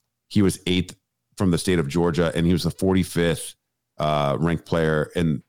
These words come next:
from a national perspective, uh, according to Rivals. He had a six point oh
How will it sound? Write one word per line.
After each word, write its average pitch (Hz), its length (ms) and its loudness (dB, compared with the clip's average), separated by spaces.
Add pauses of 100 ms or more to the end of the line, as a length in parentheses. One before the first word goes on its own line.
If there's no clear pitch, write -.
(120)
from 90 160 0
a 82 40 0
national 78 380 -4
perspective, - 720 -6 (320)
uh, 80 140 -2 (100)
according 87 420 0
to 85 100 -2
Rivals. 69 380 0
He 80 60 2
had 76 60 0
a - 20 0
six - 240 -4
point 87 260 0
oh 78 320 0